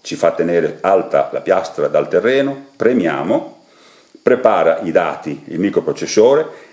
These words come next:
e pompiamo per cinque volte sul terreno alto basso, alto basso, da quattro, cinque centimetri a venti, venticinque centimetri alto basso,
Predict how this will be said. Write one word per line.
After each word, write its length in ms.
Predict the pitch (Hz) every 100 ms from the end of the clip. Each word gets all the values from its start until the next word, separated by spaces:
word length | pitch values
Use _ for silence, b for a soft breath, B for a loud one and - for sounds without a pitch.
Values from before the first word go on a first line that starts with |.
| B B
e 280 | 120 127 -
pompiamo 580 | 113 113 113 113 98 80
per 220 | - 92
cinque 340 | - 120 117 101
volte 560 | 90 82 - - - B B B B
sul 300 | - - 135
terreno 680 | - 98 117 135 107 95 -
alto 360 | - 123 120 113
basso, 460 | 101 82 - 85 -
alto 340 | 113 117 -
basso, 380 | 95 80 - 73
da 120 | 73
quattro, 300 | - 127 101
cinque 280 | - 113 107
centimetri 580 | 98 95 104 95 82 80
a 60 |
venti, 320 | 80 110 95
venticinque 500 | 87 90 87 107 101
centimetri 560 | 92 92 92 110 92 87
alto 240 | 90 -
basso, 420 | - 78 - -